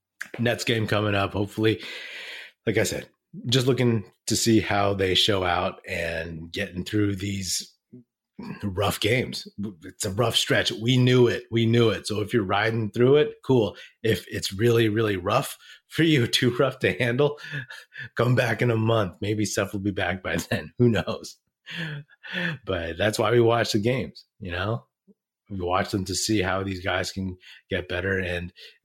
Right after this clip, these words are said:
you know, this is a game where it's like, okay, Kerr better realize what he needs to help this team with, especially the young dudes. And, uh, uh, the young dudes better realize how they need to get better.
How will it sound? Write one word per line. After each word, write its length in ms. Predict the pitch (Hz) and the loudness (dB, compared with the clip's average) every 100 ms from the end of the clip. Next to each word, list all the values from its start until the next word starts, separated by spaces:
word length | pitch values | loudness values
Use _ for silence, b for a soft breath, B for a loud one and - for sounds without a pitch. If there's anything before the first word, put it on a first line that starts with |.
| - - | -12 -10
you 160 | 113 120 | -4 0
know, 100 | 104 | 0
this 260 | 104 127 | 0 0
is 100 | 160 | 2
a 60 | 127 | 2
game 300 | 107 113 120 | 4 4 4
where 120 | 107 | 2
it's 120 | 104 | 2
like, 200 | 104 95 - _ - _ | -2 -4 -8 _ -20 _
okay, 300 | 156 156 110 120 _ _ - | -2 0 -2 -6 _ _ -4
Kerr 440 | 110 110 110 101 _ | 0 2 2 -2 _
better 200 | 101 117 | 2 4
realize 460 | 113 117 110 110 98 | 4 4 4 0 0
what 260 | 107 110 - | -2 -2 -6
he 320 | - 110 107 | -4 -2 0
needs 240 | 104 104 | -2 -2
to 100 | - | -4
help 180 | 95 110 | -4 -4
this 120 | 98 | -6
team 280 | - 120 127 | -2 2 2
with, 240 | 95 92 92 | 2 -4 -6
especially 400 | - 98 - 95 | -4 -4 -4 -4
the 60 | |
young 220 | 92 110 | -4 -4
dudes. 260 | 90 90 92 B B B B - | -4 -6 -8 B B B B -10
And, 600 | 95 90 87 82 85 87 | -6 -6 -6 -8 -8 -8
uh, 380 | 87 80 78 78 b b b b _ | -8 -6 -8 -10 b b b b _
uh, 200 | 85 80 | -6 -6
the 120 | 80 | -4
young 220 | 90 101 101 | -4 -2 -2
dudes 440 | 98 101 - - | -2 -4 -8 -8
better 220 | - 80 85 | -8 -6 -4
realize 480 | 92 95 101 104 | -4 -4 -2 -4
how 240 | 92 90 104 | -4 -4 -2
they 160 | 110 | -2
need 100 | 113 | -2
to 80 | 120 | -2
get 160 | 123 127 | -2 0
better. 260 | 147 - | -2 -2